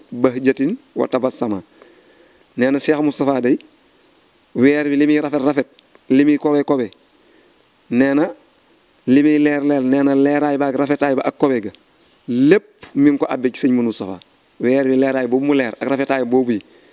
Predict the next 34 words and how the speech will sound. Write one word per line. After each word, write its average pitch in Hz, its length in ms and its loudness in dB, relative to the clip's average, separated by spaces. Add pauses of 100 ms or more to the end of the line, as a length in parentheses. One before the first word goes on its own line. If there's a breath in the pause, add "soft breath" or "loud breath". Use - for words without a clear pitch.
(100)
Mu 117 140 0
wéyal 139 160 2
ba 127 120 -2
tey 135 140 0
ne, 127 100 0
"Cheikh 139 200 0
Moustapha 131 380 0
fa 135 140 -2
minhu, 139 220 2 (300)
fa - 180 0
minhu 139 340 2
stahaara 131 480 -4
al 123 60 -2
badru 127 340 -2
xusnan 135 300 -2
wa 127 120 0
rifaatan 131 400 -2 (720 soft breath)
wa 123 140 2
rawdu 135 200 -2
rabii 131 360 -2
bahjatin 127 460 0
tabassama." 120 560 -4 (720 soft breath)
Nee 123 180 0
na 131 120 0
weer 131 240 0
wi 95 120 -12 (240)
li 120 120 2
muy 135 120 2
rafet 131 220 -2
rafet, 120 240 -2
li 123 100 0
muy 131 120 4
kowe 127 240 0
kowe, 117 240 0